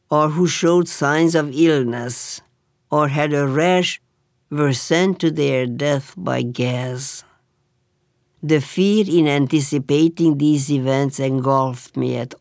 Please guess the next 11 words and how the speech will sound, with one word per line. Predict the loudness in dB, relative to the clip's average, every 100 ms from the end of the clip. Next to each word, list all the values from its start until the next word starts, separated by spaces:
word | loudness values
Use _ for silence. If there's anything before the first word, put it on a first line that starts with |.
| _
all | -2 -2 -2
times. | -8 -12 -12 -14 -14 -12 -12 -14 -20 _ _ _ _ _ _ _ _ 0
We | 2
never | 2 2 2 2
knew | 4 4 4 4 2 -2 -10
what | -4 -2 -2 -4
could | -4
happen | -2 -2 -2 -2 -2
at | -4
a | -6
selection, | -6 -6 -4 -4 -6 -6 -4 -4 -6